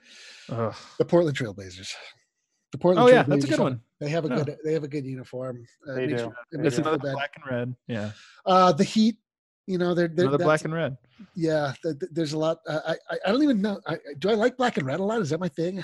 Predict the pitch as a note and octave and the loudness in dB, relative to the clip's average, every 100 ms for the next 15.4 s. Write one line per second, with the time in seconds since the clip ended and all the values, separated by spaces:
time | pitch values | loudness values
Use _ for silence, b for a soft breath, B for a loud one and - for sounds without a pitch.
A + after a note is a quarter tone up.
0 | - E3+ - D3+ - - G#3 - F3 F#3 | -12 -14 -4 -2 -2 0 2 6 8 6
1 | E3 - - G3 G#3+ C4 G#3+ G#3 G#3 F#3 | 4 0 6 10 10 8 4 8 8 10
2 | D#3+ B2+ C#3+ C#3+ D3+ C#3 B2+ B2+ B2 B2+ | 6 4 4 6 4 0 -2 0 0 -2
3 | - A#2+ A#2+ A2 A2 G#2+ G#2 A2 G#2 G#2 | -6 -2 -2 -4 -6 -14 -16 -16 -16 -18
4 | - _ - - C#3 C3 C3 - B2+ B2 | -20 _ -8 2 4 6 4 4 0 0
5 | A#2 A#2 A2 A#2+ A2+ A2+ A#2 - - _ | -2 -2 -4 -10 -8 -8 -8 -14 -20 _
6 | - - G#3 - - - D#4 - G3+ A#3+ | -4 2 4 4 4 2 0 0 2 0
7 | - B3+ G3 - A3+ - F3 A#3+ A3+ F#3+ | -2 -2 2 4 2 2 4 4 4 2
8 | F#3 - D#3 C#3+ C#3 E3 D3 C#3 B2+ B2 | 2 4 6 8 8 8 6 4 6 4
9 | A#2+ A#2+ A#2+ B2+ B2 B2 _ - - F#3 | 4 0 -4 -6 -8 -10 _ -4 2 4
10 | G#3 B3 G#3 F#3+ F#3+ F#3 F#3+ F3+ G#3 C3 | 4 2 2 2 2 0 0 -2 -2 -2
11 | B2 A#2+ - D3+ - - D#3+ D3+ - F3+ | -2 -2 -2 -4 -4 -2 -2 -2 -4 -6
12 | - - - _ _ _ _ _ _ _ | -6 -10 -16 _ _ _ _ _ _ _
13 | _ _ _ _ _ D3+ G#3 A#2+ - _ | _ _ _ _ _ 4 4 2 -4 _
14 | _ _ _ _ _ _ _ - C3+ C3+ | _ _ _ _ _ _ _ 2 8 8
15 | C3 B2 A#2 | 8 2 -6